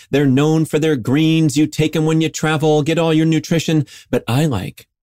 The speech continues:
their top secret Organifi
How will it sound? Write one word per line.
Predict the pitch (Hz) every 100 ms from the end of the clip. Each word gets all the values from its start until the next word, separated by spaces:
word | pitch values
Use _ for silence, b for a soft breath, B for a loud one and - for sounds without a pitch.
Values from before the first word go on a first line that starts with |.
| _ _ _
their | - 104
top | - - 120 135 _ _
secret | - - 135 - - - - _ _ -
Organifi | 107 92 - 98 131 - 135 139 143